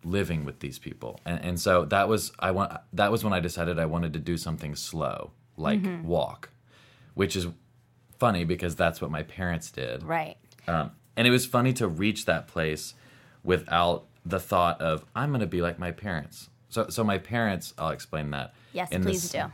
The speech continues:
Speaker 2: This is so cool.
Speaker 1: <laughs> In the seventies, when my dad graduated college, it was the time of Vietnam. And he felt, he was the classic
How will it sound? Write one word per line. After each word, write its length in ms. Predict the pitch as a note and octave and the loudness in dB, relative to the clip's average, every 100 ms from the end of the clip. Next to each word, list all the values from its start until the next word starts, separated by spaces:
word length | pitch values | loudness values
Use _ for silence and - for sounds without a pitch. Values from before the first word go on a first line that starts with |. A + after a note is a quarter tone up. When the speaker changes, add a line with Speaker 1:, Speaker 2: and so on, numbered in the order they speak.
| - | -10
Speaker 2:
This 140 | G3 E3+ | -10 -8
is 160 | E3 E3+ | -4 -2
so 140 | F3+ | -2
cool. 300 | E3+ - - - - _ _ _ | -2 -4 -6 -8 -20 _ _ _
Speaker 1:
<laughs> 400 | _ - - - | _ -12 -10 -2
In 180 | E2+ E2+ | 0 2
the 80 | |
seventies, 960 | D#2+ - F2+ D#2+ E2+ D2+ C2 C2 E2+ E2+ | 0 0 0 2 0 -2 -4 -6 -8 -8
when 140 | - D#2+ | -4 -2
my 160 | C#2+ | -2
dad 300 | C2+ D2+ D2 | -2 -2 -2
graduated 640 | C#2 C#2+ C#2+ C#2+ C#2 C#2 - - - | -4 -6 -4 -6 -6 -8 -12 -20 -20
college, 640 | - D2 C2+ B1 C2 - - - - - - _ - | -12 -10 -8 -8 -10 -12 -18 -20 -20 -20 -20 _ -4
it 80 | E2 | -2
was 220 | D#2+ - | 0 -4
the 140 | D2+ | -10
time 320 | - E2 D#2+ | -6 -2 0
of 100 | D2+ | -2
Vietnam. 580 | C2+ C#2 C#2 C#2 - - - _ _ _ | -4 -6 -6 -10 -10 -18 -20 _ _ _
And 380 | - D2 C#2+ C#2 | -10 -8 -8 -8
he 440 | - - D2+ D2 D2 | -12 -14 -10 -8 -8
felt, 640 | - - E2 D2+ - - - - _ _ _ - - _ | -6 0 2 2 -2 -14 -20 -20 _ _ _ -20 -20 _
he 120 | - F2+ | -4 -2
was 140 | E2 | -2
the 80 | E2 | -4
classic 720 | - F2+ D2+ D2+ - D#2 - | -2 2 2 2 -4 -4 -6